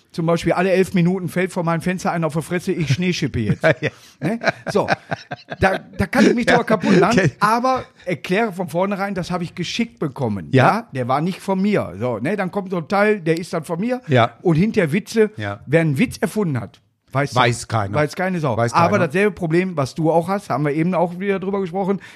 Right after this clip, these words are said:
Speaker 1: man hätte wirklich das alles aufnehmen können. Manchmal denkt man, „Boah, der ist doch so alt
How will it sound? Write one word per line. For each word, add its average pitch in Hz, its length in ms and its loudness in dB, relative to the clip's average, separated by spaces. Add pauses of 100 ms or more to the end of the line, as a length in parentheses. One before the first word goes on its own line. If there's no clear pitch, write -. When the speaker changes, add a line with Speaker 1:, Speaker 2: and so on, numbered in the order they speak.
Speaker 1:
man 139 160 2
hätte 156 240 2
wirklich 151 240 2
das 151 120 2
alles 131 220 0
aufnehmen 170 320 0
können. 185 200 0 (760)
Manchmal 233 440 2
denkt 196 240 2
man, 185 180 0 (240)
„Boah, 127 120 -6
der 131 120 -2
ist - 120 -8
doch 127 100 -4
so - 160 -8
alt 117 400 -6